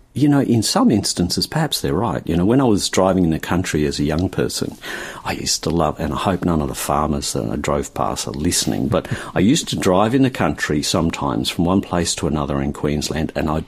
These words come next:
toot my horn when I'd go past sheep because I loved to watch how they used to just all run. One would spook and the rest would just follow.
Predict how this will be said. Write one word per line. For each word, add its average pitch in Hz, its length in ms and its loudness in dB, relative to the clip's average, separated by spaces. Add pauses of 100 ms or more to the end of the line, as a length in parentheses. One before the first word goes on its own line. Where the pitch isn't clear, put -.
(100)
toot 120 300 0
my 85 140 2
horn 92 520 2 (480)
when 82 160 4
I'd 78 160 2
go 80 180 4
past 76 360 -2
sheep - 300 2
because 87 260 -2
I 76 60 0
loved 82 360 0
to 90 60 0
watch 82 320 -2
how 92 180 0
they 80 120 0
used 73 320 0
to 64 60 -2
just - 380 -2
all 117 300 6
run. 82 500 2 (360)
One 104 260 4
would 85 160 2
spook 101 400 0
and 76 100 0
the 65 60 0
rest - 340 -2
would 85 140 0
just - 240 -2
follow. 73 400 -2